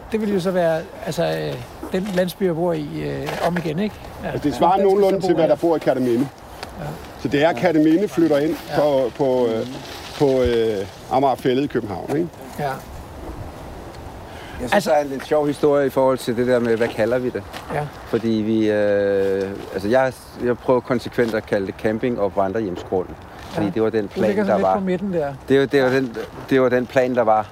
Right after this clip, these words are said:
Speaker 1: Ja.
Speaker 3: på det, ikke? Og så, så, øh, umiddelbart efter aftalen, så havde vi et møde i Amager Fælleds Venner, hvor vi diskuterede hele det der, ikke?
Speaker 1: Ja.
Speaker 3: Og der kan man sige, der opstod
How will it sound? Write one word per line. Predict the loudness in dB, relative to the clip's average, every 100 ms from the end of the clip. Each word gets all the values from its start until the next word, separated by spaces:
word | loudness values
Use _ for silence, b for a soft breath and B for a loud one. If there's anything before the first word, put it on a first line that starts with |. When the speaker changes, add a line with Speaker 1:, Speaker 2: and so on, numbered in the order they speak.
| -10
Speaker 1:
Ja. | -4
Speaker 3:
på | -4
det, | -2 -4
ikke? | -4 -6 B B B B
Og | 2
så, | 4 6 4 0 -6
så, | 0 2
øh, | 4 4 4 2 2
umiddelbart | 0 2 2 2 4
efter | 2 2 2
aftalen, | 2 0 -2 -2
så | -2 0
havde | 2 2
vi | 0
et |
møde | 0 0 0 0
i | 0
Amager | 0 -2
Fælleds | -2 -2 -2 0
Venner, | 0 2
hvor | 0
vi | 0 -4 -8
diskuterede | -10 -4 -2 2 2
hele | 2 0
det | 0
der, | 0 0 0
ikke? | -4 B B B -2
Speaker 1:
Ja. |
Speaker 3:
Og | 0
der | 0
kan | 0 0
man | 0
sige, | 2
der | 2
opstod | 4 2 0 0 0